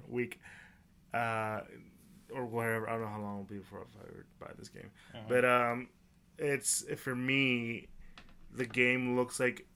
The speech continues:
Speaker 1: like I said, it looks like everything I want it to be. Like, it's gonna have some nice, like, on-rail stuff, you know, some classic Sonic stuff, but also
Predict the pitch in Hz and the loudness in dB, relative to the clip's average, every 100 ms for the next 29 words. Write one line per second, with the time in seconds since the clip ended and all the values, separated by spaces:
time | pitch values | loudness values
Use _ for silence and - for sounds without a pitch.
0 | - 139 131 143 131 123 - 101 120 123 | -6 -4 2 2 2 0 -2 0 0 0
1 | 123 120 127 143 113 107 104 104 101 104 | 0 0 -2 -2 -4 -4 -4 -4 -6 -10
2 | - 127 117 120 110 - 117 110 104 - | -4 -2 0 0 -2 -4 -4 -4 -10 -16
3 | - - _ - - 120 120 117 113 - | -20 -20 _ -20 -14 -4 2 2 2 -4
4 | - 113 110 - 113 113 113 113 107 - | -6 -8 -8 -6 -6 -4 -4 -6 -6 -2
5 | 123 120 139 123 113 120 110 110 - - | 0 2 0 -2 -2 -4 -6 -10 -16 -12
6 | 139 127 - 135 127 127 110 - - 113 | -10 -8 2 4 4 -2 -10 -18 -16 -8
7 | - 135 127 - 120 147 151 143 127 | 0 0 0 0 2 4 4 2 0